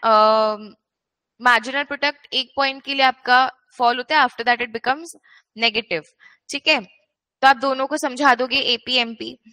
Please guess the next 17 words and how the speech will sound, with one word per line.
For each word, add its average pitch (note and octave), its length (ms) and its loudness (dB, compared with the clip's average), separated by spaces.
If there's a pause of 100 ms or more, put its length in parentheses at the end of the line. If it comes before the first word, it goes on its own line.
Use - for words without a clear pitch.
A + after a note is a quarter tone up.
(260)
उसके - 320 -8
बाद C4+ 200 4
आप C#4+ 120 2
क्या C#4 180 4
बोलोगे C4 520 -4
for, A#3+ 460 2
अ, G3+ 800 2 (300)
long, A#3 320 8 (360)
डिसइकोनॉमीज C#4+ 760 0
के C#4+ 80 -6
लिए C#4+ 120 -4
क्या C#4 140 0
बोलोगे? B3+ 380 -4
Long A#3+ 300 2
run B3+ 180 -2
concept B3 520 -2
है C#4 120 2